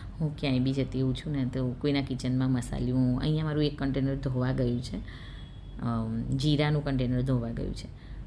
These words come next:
અને હું તમને અહીંયા સિંગ તેલ બતાવું છું કે ઘણીવાર અમે ખીચડી સાથે, ગરમ ગરમ ખીચડી સાથે સિંગ તેલ ખાતા હોઈએ છીએ, બહુ ટેસ્ટી લાગે છે. તમે પણ ટ્રાય કરજો.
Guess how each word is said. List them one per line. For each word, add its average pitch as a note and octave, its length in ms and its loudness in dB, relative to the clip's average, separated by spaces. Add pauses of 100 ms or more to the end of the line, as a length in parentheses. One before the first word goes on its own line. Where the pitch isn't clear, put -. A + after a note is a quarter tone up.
અને A#2 300 0
હું A#2+ 160 0
તમને B2+ 200 2
અહીંયા B2+ 160 4
સિંગ C3 360 2
તેલ C3+ 300 0 (120)
બતાવું B2 380 -2
છું - 260 -6
કે C#3 200 -2
ઘણીવાર C3 360 2
અમે C3 160 2
ખીચડી C3 400 -2
સાથે, B2+ 280 -6
ગરમ B2+ 240 0
ગરમ B2+ 240 0
ખીચડી B2+ 280 -2
સાથે C3+ 260 -6
સિંગ B2 260 -2
તેલ B2 200 -4
ખાતા A2 320 -6
હોઈએ A2+ 200 -4
છીએ, - 160 -8
બહુ A#2+ 140 -6
ટેસ્ટી - 360 -6
લાગે - 260 -8
છે. - 120 -10
તમે C3+ 240 -2
પણ B2+ 180 -2
ટ્રાય - 200 -8
કરજો. - 320 -8